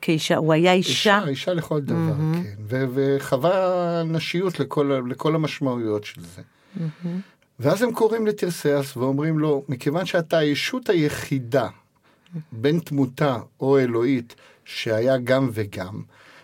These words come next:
Speaker 2: ואתה היית פעיל מבחינה מינית בשני המקרים, אז אתה הכי טוב כדי לפתור את הסכסוך בינינו."
Speaker 1: מהמם.
Speaker 2: ואז תירסיאס אומר באופן חד משמעי,
Speaker 1: ש?
Speaker 2: "נשים חוות הנאה פי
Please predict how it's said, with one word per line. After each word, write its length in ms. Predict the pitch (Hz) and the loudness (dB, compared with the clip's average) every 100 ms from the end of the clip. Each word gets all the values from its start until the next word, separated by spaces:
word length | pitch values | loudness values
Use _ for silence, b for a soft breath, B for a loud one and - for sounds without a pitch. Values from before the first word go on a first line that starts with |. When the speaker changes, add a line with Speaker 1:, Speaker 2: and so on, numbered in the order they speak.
| b 104 | b -8
Speaker 2:
ואתה 260 | 117 - | -4 0
היית 200 | 123 160 | 0 2
פעיל 440 | 151 - 143 165 139 | -2 0 0 4 4
מבחינה 540 | 120 117 - 123 123 | 2 -2 -4 -2 0
מינית 400 | 123 117 113 - | 0 0 -4 -6
בשני 340 | - 107 - 113 | -8 -8 -4 -2
המקרים, 640 | 110 107 104 - 90 107 113 _ b b b b b b b b - | -2 -4 -6 -14 -14 -14 -18 _ b b b b b b b b -10
אז 180 | 117 | -6
אתה 200 | 151 156 | -2 0
הכי 180 | 254 - | 0 -2
טוב 220 | 240 247 233 | 0 0 0
כדי 220 | - 208 | -6 -2
לפתור 360 | 214 - - 202 | -2 0 -2 -2
את 120 | 202 | -4
הסכסוך 500 | 180 - 170 - 165 - | -4 -4 -2 -2 -2 0
בינינו." 420 | 135 131 123 117 110 | 0 0 -4 -6 -10
Speaker 1:
מהמם. 420 | 196 170 147 170 185 - b b b b b b b 113 | -6 -6 -4 -6 -6 -10 b b b b b b b -14
Speaker 2:
ואז 800 | 90 - - 117 127 123 110 - | -14 -14 -10 -6 -4 -6 -12 -14
תירסיאס 800 | 117 104 - - 117 110 - | -14 -12 -12 -10 -10 -10 -8
אומר 480 | 117 113 117 120 120 | -8 -6 -4 -4 -4
באופן 480 | 107 107 117 - 113 | -6 -6 -6 -6 -6
חד 440 | 107 - 135 147 | -8 -2 -2 -2
משמעי, 520 | 151 151 - 104 98 - _ b b b | -4 -6 -8 -10 -10 -18 _ b b b
Speaker 1:
ש? 100 | b | b
Speaker 2:
"נשים 640 | 120 120 180 196 131 139 156 b b | -4 2 2 4 2 0 -2 b b
חוות 580 | - - 110 104 135 135 | -20 -8 -8 -2 -2 -2
הנאה 340 | 117 107 120 135 135 _ | -4 -2 -4 -4 -8 _
פי 160 | - 139 | -6 -6